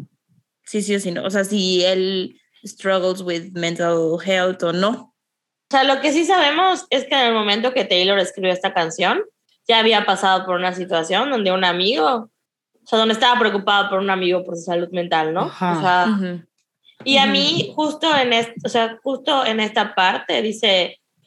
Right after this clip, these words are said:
Speaker 2: "He spent most of his flights". O sea, ¿qué le suena eso? Como sus viajes, ¿no?
Speaker 1: Sus
Speaker 2: O sea,
Speaker 1: viajes de que se está metiendo algo.
Speaker 2: drogando.
Speaker 3: Ajá.
Speaker 2: Ajá.
Speaker 3: Sí, justo.
Speaker 2: Entonces, pues, por eso dije, pues,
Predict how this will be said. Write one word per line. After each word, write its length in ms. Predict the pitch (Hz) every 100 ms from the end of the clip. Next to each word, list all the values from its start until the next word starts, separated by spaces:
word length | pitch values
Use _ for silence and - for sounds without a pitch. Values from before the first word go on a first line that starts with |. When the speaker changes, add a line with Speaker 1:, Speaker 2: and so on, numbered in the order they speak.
| _ -
Speaker 2:
"He 100 | 302
spent 400 | - 262 302 269
most 240 | 247 240
of 140 | 285 240
his 300 | 202 - -
flights". 600 | 190 180 180 180 180 - - _ - -
O 60 | 202
sea, 180 | 220
¿qué 120 | 220 247
le 120 | 247
suena 360 | 226 214 190
eso? 320 | 185 202 185 185
Como 260 | 185 180
sus 300 | 175 180 175
viajes, 640 | 170 190 311 - 190 180 -
¿no? 200 | 180 208
Speaker 1:
Sus 180 | 277 277
Speaker 2:
O 20 |
sea, 300 | 226 247 262
Speaker 1:
viajes 400 | 254 240 202 -
de 260 | 220 214 208
que 140 | 208
se 100 | 202
está 560 | 196 202 196 196 190 190
metiendo 400 | 196 185 185 214
algo. 320 | 202 202 254
Speaker 2:
drogando. 200 | 240 202 233
Speaker 3:
Ajá. 460 | 220 247 220 196
Speaker 2:
Ajá. 480 | 208 - - 190 214 -
Speaker 3:
Sí, 520 | - 208 196 190 - _ _
justo. 360 | 196 - -
Speaker 2:
Entonces, 960 | 185 202 214 214 220 214 208 202 - _
pues, 420 | - 196 - - _ _
por 140 | 208
eso 160 | 202 208
dije, 300 | 196 190 196
pues, 260 | 196 185